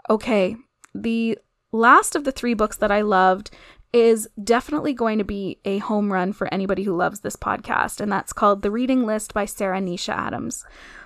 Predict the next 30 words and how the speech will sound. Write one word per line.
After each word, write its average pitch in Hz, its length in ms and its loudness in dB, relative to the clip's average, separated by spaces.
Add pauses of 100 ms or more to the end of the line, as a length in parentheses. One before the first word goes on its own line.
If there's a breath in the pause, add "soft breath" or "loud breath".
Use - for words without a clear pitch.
(160 loud breath)
Oh - 100 -6
my - 200 -8
gosh, - 320 0
this 311 120 -8
book 294 200 -4
is 285 100 -4
so, 233 560 4
so 254 840 2 (180)
just, - 400 -8 (320)
just 240 280 -8
great 214 280 -2
reading. 175 460 -6
This 262 140 -2
is 277 120 2
a 262 40 -4
contemporary 233 520 0
fiction 202 380 -6
book. 185 260 0 (500 loud breath)
It 240 140 -2
centers 269 360 2
around 220 320 2
themes 208 300 0
of 190 140 -4
reading, 220 460 -2 (300 loud breath)
grief, 226 500 -4
mental 208 300 -2
health, 208 500 2
and 196 360 0
book 285 200 2
lovers. - 500 -2